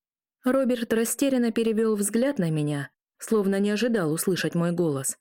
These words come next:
и был сейчас занят чем-то другим, более важным. Бросив последний взгляд на мое платье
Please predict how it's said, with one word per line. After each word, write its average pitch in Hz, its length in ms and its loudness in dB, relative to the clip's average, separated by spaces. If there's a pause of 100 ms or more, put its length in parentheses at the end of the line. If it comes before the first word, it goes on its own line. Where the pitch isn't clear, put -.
(440)
и 226 100 2
был 240 180 0
сейчас 240 380 0
занят 226 300 0
чем-то 226 300 0
другим, 202 420 0
более 175 340 0
важным. 143 540 -6 (800)
Бросив 165 480 -2
последний 165 460 0
взгляд 156 360 -2
на 147 80 -2
мое 147 200 -2
платье 202 500 -2